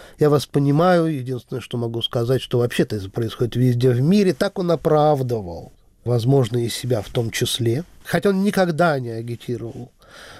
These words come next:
э, и не сказал ни слова нигде, никогда в эфире о Крыме или о Донбассе, о победах и достижениях.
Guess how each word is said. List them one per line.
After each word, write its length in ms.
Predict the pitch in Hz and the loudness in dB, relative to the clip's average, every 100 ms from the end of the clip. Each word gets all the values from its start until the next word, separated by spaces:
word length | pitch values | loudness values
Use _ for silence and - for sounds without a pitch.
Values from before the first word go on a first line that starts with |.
| - | -16
э, 300 | - 123 131 | -4 -2 2
и 40 | 143 | 4
не 120 | 151 | 4
сказал 240 | 170 175 | 2 0
ни 100 | 175 | 0
слова 600 | 185 170 170 175 120 101 107 117 | -2 2 4 4 0 -8 -20 -16
нигде, 540 | 120 135 127 123 135 110 | -8 -6 -4 -4 -4 -4
никогда 420 | 110 120 117 113 | -8 -8 -6 -4
в 100 | 113 | -6
эфире 500 | - 139 123 110 104 - - _ | -4 -2 -2 -2 -6 -12 -20 _
о 120 | - | -8
Крыме 560 | 127 147 170 156 127 117 _ _ _ _ _ | 0 2 4 2 -2 -8 _ _ _ _ _
или 240 | - 131 127 | 0 4 4
о 140 | 135 | 2
Донбассе, 760 | 117 110 110 101 98 - 117 127 - - - | 0 0 0 0 -2 -4 -4 -8 -18 -20 -4
о 380 | - 113 101 98 - - - - | 0 2 0 -4 -16 -20 -12 -2
победах 500 | 127 123 123 110 123 | 0 2 0 -2 -4
и 40 | |
достижениях. 640 | 110 - 147 170 220 123 | -4 -4 0 2 2 0